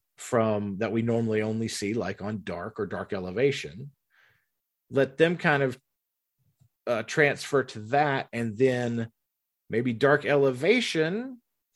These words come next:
becomes like Dark Evolution and becomes a women's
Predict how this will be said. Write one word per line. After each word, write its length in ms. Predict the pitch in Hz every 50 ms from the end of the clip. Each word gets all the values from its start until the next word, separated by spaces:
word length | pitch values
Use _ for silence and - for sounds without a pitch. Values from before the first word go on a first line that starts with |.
| _ _ _ -
becomes 380 | - 139 - - 156 151 156 143
like 260 | 151 151 151 143 - -
Dark 320 | 151 151 160 160 156 - - -
Evolution 1080 | 127 143 156 139 147 151 147 139 139 156 180 185 - - - - 120 98 85 80 69 62 - - -
and 640 | - 113 110 110 107 107 107 107 107 104 104 101 92 _ _ -
becomes 360 | 107 113 - 127 120 113 110 110
a 80 | 101
women's 640 | 101 95 92 104 127 127 120 120 113 110 110 101